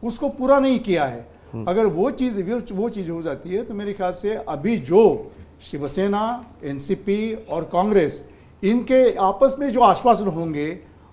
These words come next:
Speaker 1: उनको खरे उतरना पड़ेगा वो आश्वासन को एक दूसरे को देने के लिए।
Speaker 2: बिल्कुल।
Speaker 1: और वो जो एजेंडा होगा, वो कॉमन मिनिमम एजेंडा होगा,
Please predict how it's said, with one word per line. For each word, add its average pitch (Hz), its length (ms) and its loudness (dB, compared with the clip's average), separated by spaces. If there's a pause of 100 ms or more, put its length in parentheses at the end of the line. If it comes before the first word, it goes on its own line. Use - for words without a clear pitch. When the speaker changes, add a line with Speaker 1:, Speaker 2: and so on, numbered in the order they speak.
(140)
Speaker 1:
उनको 226 260 2
खरे 220 220 2
उतरना 202 340 2
पड़ेगा 175 340 0
वो 196 140 2
आश्वासन 165 420 -4
को 190 160 0
एक 175 120 -2
दूसरे 165 240 -8
को 185 120 -2
देने 151 260 -4
के 147 120 -10
लिए। 139 200 -4
Speaker 2:
बिल्कुल। 147 460 -6
Speaker 1:
और 180 100 2
वो 170 240 2
जो 233 160 6
एजेंडा 196 300 2
होगा, 156 300 0
वो 151 60 -4
कॉमन 147 240 -6
मिनिमम 165 260 -6
एजेंडा 147 280 -8
होगा, 143 420 -6